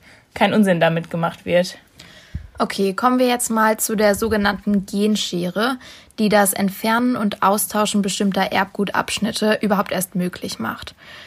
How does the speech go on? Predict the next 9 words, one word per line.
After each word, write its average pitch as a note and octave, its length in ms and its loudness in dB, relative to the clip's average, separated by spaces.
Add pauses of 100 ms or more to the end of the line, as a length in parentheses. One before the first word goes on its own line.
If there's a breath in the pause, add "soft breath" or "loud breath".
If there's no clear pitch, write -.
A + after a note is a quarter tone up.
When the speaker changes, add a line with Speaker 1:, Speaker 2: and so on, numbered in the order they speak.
(240 loud breath)
Speaker 2:
Und G#3+ 180 2
zwar A3 420 6
ist - 220 -2
das G#3+ 260 4
die G3 340 2
crispr A3+ 520 2
Cas G3 340 -4
neun F#3+ 480 2
Gentechnikmethode, G#3 1120 -2